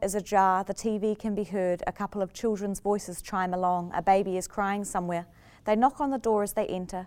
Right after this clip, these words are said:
Salote is sitting at the kitchen table looking stunned and dishevelled.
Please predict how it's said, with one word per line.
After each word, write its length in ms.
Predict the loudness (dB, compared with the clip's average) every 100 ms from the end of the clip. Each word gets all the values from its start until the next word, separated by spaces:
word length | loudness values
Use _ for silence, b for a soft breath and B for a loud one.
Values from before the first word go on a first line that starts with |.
| -10
Salote 480 | -4 -2 -2 -4 -6
is 60 |
sitting 300 | -6 -8 -10
at 60 | -10
the 60 |
kitchen 360 | -12 -14 -10 -8
table 360 | -2 -2 -2 -4
looking 240 | -6 -10
stunned 460 | -10 -2 -2 0 -6
and 120 | -10
dishevelled. 520 | -10 -8 -6 -6